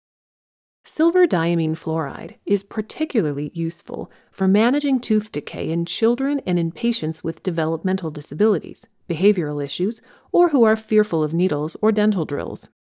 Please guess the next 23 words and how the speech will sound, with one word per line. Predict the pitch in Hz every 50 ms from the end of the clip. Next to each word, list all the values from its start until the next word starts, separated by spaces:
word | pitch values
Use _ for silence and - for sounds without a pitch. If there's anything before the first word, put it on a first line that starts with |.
| _ _ _ _ _ _ _ _ _ _ _ _ _ _ _ _
It | - 233 226 -
stops | - - - 254 277 294 - -
the | - -
progression | 208 - 180 165 175 160 160 - 165 156
of | 147 156 -
tooth | - - 170 170 - -
decay | - 147 - 170 165 156 156 156 - -
and | 190 196 196
stabilizes | - - 240 247 269 247 214 165 147 143 147 - 151 - -
the | 156
tooth | - - - 147 156 - - -
until | - 208 220 - 277 294
such | 285 - 254 240 -
time | - - 175 160 156 156
that | 160 156
your | - 175 175
doctor | 175 190 190 196 196 - 180
determines | 170 170 - - - 170 160 160 151 156 156 -
further | - - 226 233 226 220
dental | - 180 170 160 - 160
treatment | 156 - - 196 180 - - - - -
is | - - 185
needed. | 175 180 170 151 143 - -